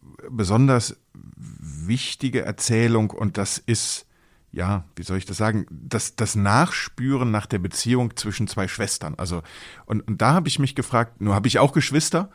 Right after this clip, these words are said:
und weiß, wie das ist und, äh, das ist, finde ich, innerhalb von Verwandtschaft, ja, vielleicht die Interess-, oder die, die vielschichtigste Beziehung,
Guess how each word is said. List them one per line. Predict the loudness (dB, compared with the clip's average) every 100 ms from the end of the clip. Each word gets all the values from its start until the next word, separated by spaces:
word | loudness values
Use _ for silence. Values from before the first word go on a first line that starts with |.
| _
und | 2 6
weiß, | 6 6
wie | 4
das | 2 4
ist | 4 2
und, | 0 0 -2 -4
äh, | -8 -6 -8 -10 -8
das | -4 -4
ist, | -4 -8 _ _ -20 -20 -20 -20 -18 -4
finde | 0 2
ich, | 0 2
innerhalb | 6 6 6 2
von | 0 0
Verwandtschaft, | 2 2 2 2 0 -2 -2 -20 _ _ _ _ _
ja, | 0 0 0 -6 -16
vielleicht | -12 -4 0 2 0 -4 -10 -16
die | -8 -4
Interess-, | -2 -2 -4 -2
oder | 0 -2
die, | -2 -6
die | -6
vielschichtigste | 0 0 2 0 -2 -4 -6 -8 -6 -6 -6
Beziehung, | -6 -8 -6 -2 0 0